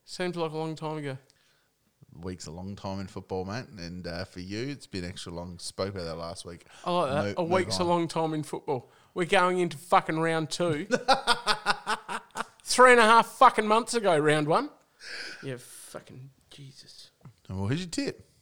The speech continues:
Speaker 1: Um,
Speaker 2: Any chance of it today?
Speaker 1: who did, who did
Speaker 2: Is it in Sydney or is it in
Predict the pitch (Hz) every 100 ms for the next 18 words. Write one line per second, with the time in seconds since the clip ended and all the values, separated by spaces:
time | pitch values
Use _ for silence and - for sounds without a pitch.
0 | _ _ _ _ 151 151 151 143 143 139
1 | _ _ _ _ _ _ _ _ _ _
2 | _ _ _ _ _ _ _ _ _ _
3 | _ _ _ _ _ _ _ _ _ _
4 | _ _ _ _ 92 87 87 - 87 87
5 | 82 85 - 85 85 117 - _ _ _
6 | _ _ _ _ _ _ _ _ _ _
7 | _ _ 175 196 226 233 - - 196 214
8 | 214 190 - 226 - - 131 165 123 104
9 | 95 95